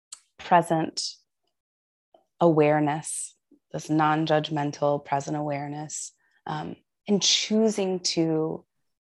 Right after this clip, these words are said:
take the next step and bring it into the world, um,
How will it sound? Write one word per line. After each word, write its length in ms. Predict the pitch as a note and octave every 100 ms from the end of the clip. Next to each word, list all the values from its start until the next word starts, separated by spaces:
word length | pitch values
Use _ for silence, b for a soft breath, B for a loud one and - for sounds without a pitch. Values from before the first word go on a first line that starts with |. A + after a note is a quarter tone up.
| -
take 340 | - F#3+ -
the 80 | -
next 320 | F#3 D#3+ -
step 400 | - - - - - _ _ _ _ -
and 140 | E3+
bring 220 | D#3+ D#3
it 140 | E3 -
into 300 | D#3 D#3 -
the 100 | D#3+
world, 480 | D#3 E2+ F2 D#2 - _ _ _ b b b
um, 340 | E3 E3 E3